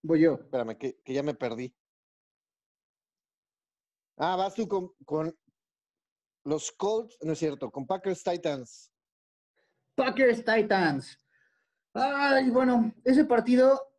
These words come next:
Speaker 1: creo que estuvo mandado a ser para Green Bay.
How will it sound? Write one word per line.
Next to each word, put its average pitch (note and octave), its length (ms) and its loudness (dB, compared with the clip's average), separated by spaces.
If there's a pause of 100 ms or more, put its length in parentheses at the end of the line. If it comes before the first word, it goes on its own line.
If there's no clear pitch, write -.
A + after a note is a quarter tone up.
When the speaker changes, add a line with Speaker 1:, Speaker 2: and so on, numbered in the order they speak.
Speaker 1:
creo B3+ 320 2
que B3+ 480 2 (460)
estuvo B3 400 0
mandado A3 480 2
a A3+ 80 2
ser A#3 200 0
para G#3+ 200 2
Green F3 260 0
Bay. C3 240 -4